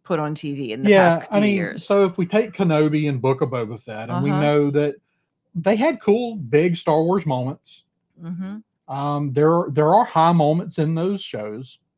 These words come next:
Speaker 1: Yeah.
Speaker 2: But overall, they're real mediocre.
Speaker 1: Yeah.
Speaker 2: And some of it's just bad.
Speaker 1: And man, I just wanted Kenobi to be the best thing.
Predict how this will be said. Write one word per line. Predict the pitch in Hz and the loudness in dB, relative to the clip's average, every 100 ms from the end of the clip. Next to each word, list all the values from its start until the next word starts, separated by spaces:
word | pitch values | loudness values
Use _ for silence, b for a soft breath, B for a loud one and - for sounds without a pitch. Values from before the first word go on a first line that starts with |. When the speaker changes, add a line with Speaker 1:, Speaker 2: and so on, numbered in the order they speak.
| _ _ _ _ | _ _ _ _
Speaker 1:
Yeah. | 151 135 156 - _ _ _ _ - | -10 -10 -10 -16 _ _ _ _ -4
Speaker 2:
But | 165 180 | 2 4
overall, | 160 185 233 196 135 147 | 6 4 4 4 6 4
they're | 156 151 | 2 0
real | 127 143 147 | 4 6 4
mediocre. | 139 139 120 104 98 - 147 _ _ _ _ _ _ _ _ _ _ - | 2 -2 -4 -8 -12 -20 -20 _ _ _ _ _ _ _ _ _ _ -10
Speaker 1:
Yeah. | 160 131 - | -6 -4 -2
Speaker 2:
And | 175 | 0
some | 294 | 2
of | 277 180 | 2 0
it's | 170 | -6
just | 123 | -8
bad. | 120 104 - 175 170 - | -8 -8 -14 -16 -16 -12
Speaker 1:
And | 277 | -10
man, | 254 254 247 240 247 | -6 -6 -6 -8 -10
I | 311 | -12
just | 311 170 - | -12 -12 -12
wanted | 135 139 131 127 | -10 -8 -10 -12
Kenobi | - 143 139 - | -12 -8 -8 -10
to | 131 | -12
be | 143 | -12
the | - - _ | -14 -20 _
best | - 139 - - | -8 -6 -8 -12
thing. | 147 143 139 139 139 | -8 -6 -6 -8 -10